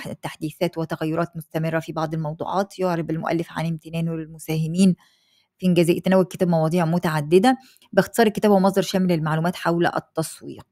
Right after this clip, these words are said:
يعني ما عطانيش كتي-، كتابة كتير أو توكنز كتير، ولكن عطاني هو بيتكلم عن إيه. في بقى حاجة حابة إن أنا يعني أقول لك عليها، لما تكون بتستخدمه، لو أنت هتتعامل مع ملفات باللغة العربية،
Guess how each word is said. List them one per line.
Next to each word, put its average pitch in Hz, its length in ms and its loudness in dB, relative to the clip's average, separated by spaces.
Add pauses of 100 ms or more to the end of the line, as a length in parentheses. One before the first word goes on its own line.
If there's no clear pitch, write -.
(720)
يعني 175 200 4
ما 170 140 0
عطانيش - 520 4
كتي-، - 380 -2
كتابة 233 280 2
كتير 240 600 0
أو 160 300 0
توكنز 214 440 0
كتير، 359 340 2
ولكن 359 460 2 (120)
عطاني 233 460 2
هو 185 120 0
بيتكلم 180 600 0
عن 156 160 -6
إيه. - 200 -16 (400)
في 320 140 8
بقى 370 140 10
حاجة 339 280 2
حابة 254 320 0
إن 214 140 2
أنا 240 320 -2
يعني 165 340 -10
أقول 196 220 -2
لك 202 160 -4
عليها، 160 400 -10
لما 156 220 -6
تكون 262 240 -2
بتستخدمه، 196 840 -2
لو 165 160 0
أنت 233 140 -2
هتتعامل 180 720 -4
مع 165 200 -6
ملفات 156 400 -4
باللغة 175 380 -2
العربية، 170 600 -4